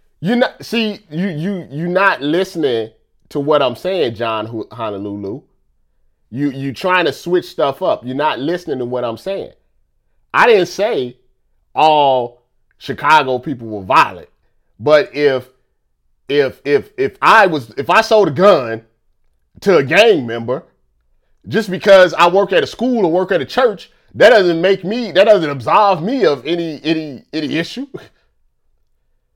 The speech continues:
That don't make no sense. That's what I'm saying. I'm saying, I, let's say I'm a, I'm a preacher, but I'm selling crack in the, in the, in the bottom of the thing. Yeah, I'm pretty sure you have racism in Hawaii.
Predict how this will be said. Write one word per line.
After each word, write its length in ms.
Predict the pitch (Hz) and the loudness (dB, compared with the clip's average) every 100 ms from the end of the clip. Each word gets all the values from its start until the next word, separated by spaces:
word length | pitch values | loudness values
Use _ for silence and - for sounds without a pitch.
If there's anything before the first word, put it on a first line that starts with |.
| _ | _
That 100 | - | 0
don't 120 | 247 269 | 2 4
make 140 | 277 | 4
no 140 | 262 | 4
sense. 560 | 254 320 349 165 - - _ _ _ _ _ _ | 0 -2 0 0 -2 -20 _ _ _ _ _ _
That's 180 | 277 339 | 0 2
what 80 | |
I'm 120 | 277 214 | 0 0
saying. 480 | - 330 349 117 - _ _ | -4 -2 -2 -4 -8 _ _
I'm 100 | 349 | 0
saying, 260 | 320 254 226 _ | 2 -2 -2 _
I, 120 | - 339 | 0 2
let's 200 | - - | 2 2
say 100 | 294 | 2
I'm 120 | 285 | 0
a, 100 | 226 - | -4 -4
I'm 140 | 240 | -4
a 60 | 240 | -4
preacher, 500 | - 339 294 117 78 _ _ _ _ _ | 0 2 2 -4 -12 _ _ _ _ _
but 160 | 180 | 2
I'm 100 | 247 | 2
selling 380 | 226 311 269 233 | 0 -2 2 0
crack 560 | - - 294 262 - - _ _ _ _ _ | -2 0 2 2 -2 -18 _ _ _ _ _
in 160 | 208 233 | 0 2
the, 160 | 208 | 2
in 100 | 226 | 4
the, 240 | 220 208 202 | 4 2 0
in 80 | |
the 80 | 220 | -2
bottom 300 | 170 233 226 | 2 2 2
of 40 | 214 | 0
the 60 | 214 302 | -2 -4
thing. 140 | 165 - _ _ _ - | -6 -8 _ _ _ -4
Yeah, 180 | 170 - | 0 0
I'm 140 | 156 202 | -2 -4
pretty 280 | - 403 | 2 2
sure 160 | 233 202 | 2 -2
you 220 | 165 160 | -4 -4
have 260 | 156 151 123 | 0 0 2
racism 640 | 139 143 127 113 104 95 _ _ | 0 -2 -6 -10 -10 -12 _ _
in 160 | 123 135 | -4 -4
Hawaii. 500 | 117 117 117 90 73 | -4 -2 -2 -4 -16